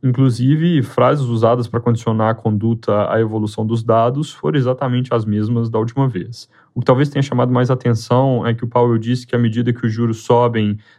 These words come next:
deve se tornar apropriado diminuir o ritmo, mas isso não é necessariamente um sinal de que eles vão diminuir agora. Em suma, a nossa leitura é que o mercado talvez tenha exagerado um pouco nessa visão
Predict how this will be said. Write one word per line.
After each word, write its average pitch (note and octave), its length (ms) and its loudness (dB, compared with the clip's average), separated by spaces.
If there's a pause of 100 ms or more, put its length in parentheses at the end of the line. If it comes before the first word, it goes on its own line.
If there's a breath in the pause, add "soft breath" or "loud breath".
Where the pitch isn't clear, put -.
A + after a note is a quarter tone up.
deve A#2 160 2
se - 120 -14
tornar A#2 240 2
apropriado A2+ 600 0
diminuir C3 560 2
o B2 60 0
ritmo, B2 500 -4
mas F#3+ 220 -4
isso F3+ 140 -6
não F#3 80 0
é - 20 0
necessariamente C#3 760 -2
um B2+ 40 0
sinal A#2 520 -2 (100)
de - 80 -20
que - 80 -6
eles A#2+ 120 0
vão A2+ 100 0
diminuir A2 500 -2
agora. B2 540 -2 (420 soft breath)
Em A#2+ 80 0
suma, A#2+ 720 0
a G#2 40 0
nossa A#2+ 220 0
leitura C3 320 0
é D#3+ 40 -4
que - 80 -12
o D#3+ 40 -2
mercado C3 300 0
talvez B2 280 -2
tenha C3+ 160 -4
exagerado C3 640 0
um A2 60 -6
pouco A#2 400 -4
nessa A#2 260 -2
visão G#2+ 460 -2